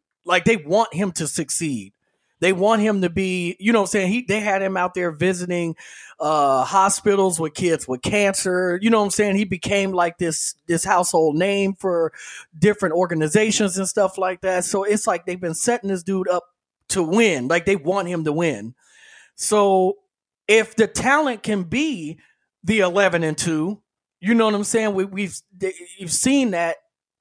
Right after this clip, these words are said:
If it can have the weapons around it, then could that be a Super Bowl contender? I think that's what they're, that's what they're saying. Can they get that talent that he had when he made them eleven and two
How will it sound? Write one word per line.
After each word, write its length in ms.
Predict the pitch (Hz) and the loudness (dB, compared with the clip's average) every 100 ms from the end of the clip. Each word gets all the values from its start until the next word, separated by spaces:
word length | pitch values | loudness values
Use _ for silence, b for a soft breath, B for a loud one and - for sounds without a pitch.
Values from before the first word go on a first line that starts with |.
| _ _ | _ _
If 260 | 208 202 202 | 2 2 2
it 160 | 240 240 | -2 0
can 340 | 202 175 175 - _ _ _ | -2 -2 -6 -14 _ _ _
have 240 | 175 202 180 | -2 0 0
the 60 | |
weapons 460 | 165 226 277 226 165 | 0 2 2 0 -2
around 340 | 165 160 156 151 | -2 0 0 -2
it, 140 | 151 b b b b b | -6 b b b b b
then 380 | 175 196 185 175 - | 0 2 2 -2 -6
could 160 | - 214 | -2 0
that 180 | 180 175 | 2 0
be 100 | 180 | 0
a 80 | 160 | 0
Super 300 | - 208 180 | 0 -4 -6
Bowl 200 | 160 160 | -4 -4
contender? 600 | 147 139 - 208 165 117 | -4 -8 -6 -4 -4 -4
I 100 | 135 | -6
think 240 | 151 160 - | -4 -8 0
that's 320 | 175 196 - | 2 2 0
what 220 | 175 151 | -2 -2
they're, 360 | 151 139 127 143 _ _ _ _ _ | 0 0 -2 -6 _ _ _ _ _
that's 260 | 175 190 - | 0 2 2
what 160 | 160 | 0
they're 120 | 156 131 | 0 -4
saying. 400 | - 139 107 113 _ _ _ - | -4 -4 -6 -12 _ _ _ -2
Can 160 | 214 | 2
they 100 | 202 | 4
get 260 | 185 220 220 | 4 0 2
that 200 | 208 202 | 0 2
talent 440 | 220 220 202 175 | 0 2 0 -2
that 160 | 180 165 | 0 0
he 180 | 190 180 | -2 -4
had 460 | 208 208 175 156 _ _ _ _ _ _ _ _ _ _ _ _ _ | -2 0 -2 -2 _ _ _ _ _ _ _ _ _ _ _ _ _
when 160 | 170 190 | -2 0
he 80 | 185 | 0
made 280 | 185 208 | 2 2
them 180 | 202 190 | 2 0
eleven 380 | 180 190 185 175 | 0 0 0 -2
and 140 | 156 151 | -4 -2
two 460 | 240 233 175 156 | -2 0 -2 -6